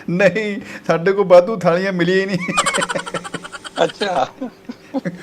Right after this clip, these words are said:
Speaker 1: ਗੁਆਂਢੀਆਂ ਨਾਲ ਹੀ ਸੈਲਫੀ ਲੈ ਲਈ।
Speaker 2: ਅੱਛਾ ਜੀ।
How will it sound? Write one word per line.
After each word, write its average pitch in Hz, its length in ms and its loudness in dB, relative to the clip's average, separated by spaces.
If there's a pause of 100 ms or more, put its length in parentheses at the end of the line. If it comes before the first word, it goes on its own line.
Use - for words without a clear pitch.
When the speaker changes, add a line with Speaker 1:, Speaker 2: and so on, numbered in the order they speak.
(160)
Speaker 1:
ਗੁਆਂਢੀਆਂ 170 380 0
ਨਾਲ 196 120 4
ਹੀ 185 60 0
ਸੈਲਫੀ 151 320 0
ਲੈ 151 160 2
ਲਈ। 147 140 0 (1500)
Speaker 2:
ਅੱਛਾ 269 260 -4
ਜੀ। 262 340 -4